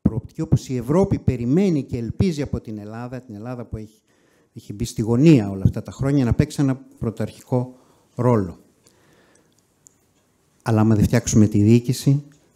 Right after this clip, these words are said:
δεν θα έχουμε ανάπτυξη. Και αν δεν έχουμε ανάπτυξη, δεν θα έχουμε νέους. Και αν δεν έχουμε γέρους, θα πεθάνουμε όλοι μας. Άρα, το πρόβλημα της χώρας μας αυτή τη στιγμή είναι επιβίωσης και τα πρωτογενή πλεονάσματα είναι η ταφόπλακα.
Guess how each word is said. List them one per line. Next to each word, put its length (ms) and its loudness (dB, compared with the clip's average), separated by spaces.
δεν 120 -2
θα 80 -2
έχουμε 220 2
ανάπτυξη. 440 2
Και 80 -2
αν 60 2
δεν 80 4
έχουμε 180 2
ανάπτυξη, 340 2
δεν 100 -4
θα 60 -2
έχουμε 240 0
νέους. 200 8
Και 100 -6
αν 60 0
δεν 100 2
έχουμε 200 -2
γέρους, 260 4
θα 80 -8
πεθάνουμε 420 6
όλοι 180 0
μας. 340 -14
Άρα, 380 2
το 100 -2
πρόβλημα 320 4
της 120 -10
χώρας 300 4
μας 200 -4
αυτή 180 -6
τη 80 -8
στιγμή 360 0
είναι 240 0
επιβίωσης 960 4
και 140 -10
τα 120 -8
πρωτογενή 440 0
πλεονάσματα 720 -2
είναι 360 -6
η 100 -10
ταφόπλακα. 760 -2